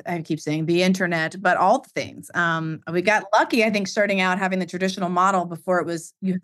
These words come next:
all these, like, computer A I rooms and renderings and just, now you can Google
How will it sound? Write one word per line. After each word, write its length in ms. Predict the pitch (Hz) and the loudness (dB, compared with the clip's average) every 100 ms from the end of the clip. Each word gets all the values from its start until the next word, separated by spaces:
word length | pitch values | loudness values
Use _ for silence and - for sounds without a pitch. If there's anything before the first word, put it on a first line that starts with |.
| 175 | -8
all 100 | 175 | -8
these, 260 | 170 170 165 | -4 -2 0
like, 260 | 165 160 - _ _ _ | 0 0 -8 _ _ _
computer 600 | - 160 - 220 214 185 175 | -2 -2 0 2 4 4 4
A 220 | 196 196 | 2 4
I 400 | 190 185 175 170 165 160 | 4 2 2 -2 -8 -6
rooms 320 | 196 196 190 | -2 2 2
and 140 | 180 | 0
renderings 480 | 180 185 180 175 170 | 0 0 0 -4 -6
and 260 | 175 170 170 _ - | -10 -10 -12 _ -14
just, 360 | 165 - - _ - - - | -12 -14 -20 _ -20 -20 -2
now 140 | 202 | 2
you 140 | 208 220 | 4 2
can 200 | 220 196 | 2 0
Google 220 | 196 196 | 0 -2